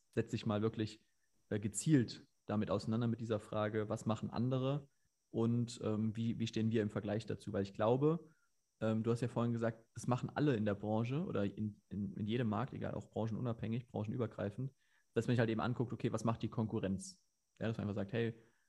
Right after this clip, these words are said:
wie bringen die ihr Produkt raus, wie vermarkten die, wie beraten die, was auch immer." Ich glaube aber, dass diese Gedanken sich erst ab einer bestimmten, ich sag mal, Ebene gemacht werden. Also weil der, der, der frische Trainee oder frische Berater oder was auch immer, der jetzt da reinkommt,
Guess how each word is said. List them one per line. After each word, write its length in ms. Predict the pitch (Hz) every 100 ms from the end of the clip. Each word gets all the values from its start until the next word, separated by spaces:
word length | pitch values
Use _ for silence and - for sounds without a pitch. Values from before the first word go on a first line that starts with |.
| _ -
wie 60 |
bringen 160 | - 110
die 60 | 104
ihr 60 |
Produkt 280 | 110 123 120
raus, 160 | 107 107
wie 60 |
vermarkten 460 | 107 110 107 - 101
die, 340 | 101 98 98 -
wie 200 | 101 101
beraten 420 | 101 104 101 98
die, 400 | 104 104 104 95 -
was 180 | 117 -
auch 100 | -
immer." 280 | 131 196 - - _ _ _ _ _ _ _ _ _
Ich 100 | -
glaube 320 | - 113 127 120
aber, 400 | 117 117 120 - _ _
dass 160 | - 98
diese 220 | 151 143
Gedanken 520 | 120 107 120 - 147
sich 420 | 123 127 127 - _ _
erst 300 | 113 117 -
ab 120 | 127
einer 220 | - 117 113
bestimmten, 500 | - 127 123 110 101
ich 60 | -
sag 120 | 120
mal, 120 | -
Ebene 300 | 131 139 113
gemacht 360 | 101 98 - -
werden. 320 | 104 117 160 - _ _ _ _ -
Also 200 | 107 107
weil 220 | 110 110
der, 380 | 110 107 104 101
der, 380 | 104 101 101
der 100 | 101
frische 280 | 101 - 117
Trainee 560 | - 113 113 131 156 147
oder 380 | 110 107 107 113
frische 280 | 120 117 110
Berater 440 | 104 120 - 131
oder 100 | 120
was 140 | 117 113
auch 100 | 110
immer, 160 | 120
der 100 | 113
jetzt 240 | 110 104 -
da 120 | 101
reinkommt, 480 | 104 117 127 135